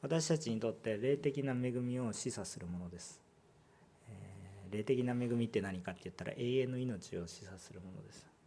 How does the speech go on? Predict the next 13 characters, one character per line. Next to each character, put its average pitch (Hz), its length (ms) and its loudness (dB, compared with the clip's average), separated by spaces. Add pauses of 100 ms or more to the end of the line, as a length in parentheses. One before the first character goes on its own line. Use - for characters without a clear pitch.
死 - 220 0
を 117 80 2
打 110 80 -4
ち - 160 -4
破 104 100 -2 (100)
る - 80 -10
こ - 100 -12
と、 92 120 -12 (260)
祝 - 240 0
福 160 180 2
の 143 120 2
通 147 200 -2
路、 92 120 -4